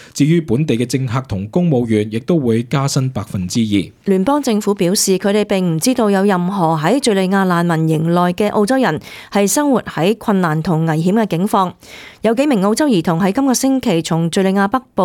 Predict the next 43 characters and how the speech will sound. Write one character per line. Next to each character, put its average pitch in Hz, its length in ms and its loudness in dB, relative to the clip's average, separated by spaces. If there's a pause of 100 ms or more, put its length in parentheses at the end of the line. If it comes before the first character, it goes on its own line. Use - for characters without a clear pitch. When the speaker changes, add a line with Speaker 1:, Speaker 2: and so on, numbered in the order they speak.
Speaker 2:
嘅 190 120 0
營 165 280 0
地 180 160 0
被 175 180 -2
撤 180 140 -2
走， 175 320 0 (300)
因 285 80 2
而 247 240 2
令 180 200 2
外 185 180 2
界 196 200 0
質 196 180 -2 (100)
疑 170 240 0
喺 170 140 0
當 240 260 0
地 202 160 0
其 156 180 -2
他 240 160 0
澳 190 180 0
洲 208 100 0
人 156 180 0
嘅 165 160 0
安 180 140 2
全 160 140 -2
問 165 160 0
題。 160 220 -2 (440)
政 226 160 0
府 226 120 0
表 190 200 2
示 208 240 2
正 202 160 0
透 208 160 0
過 202 180 0
國 202 200 0
際 202 180 0
人 165 180 0
道 185 160 2
主 175 140 -4
義 226 200 4
合 208 180 -2
作 180 140 0
伙 170 280 0
伴 202 220 2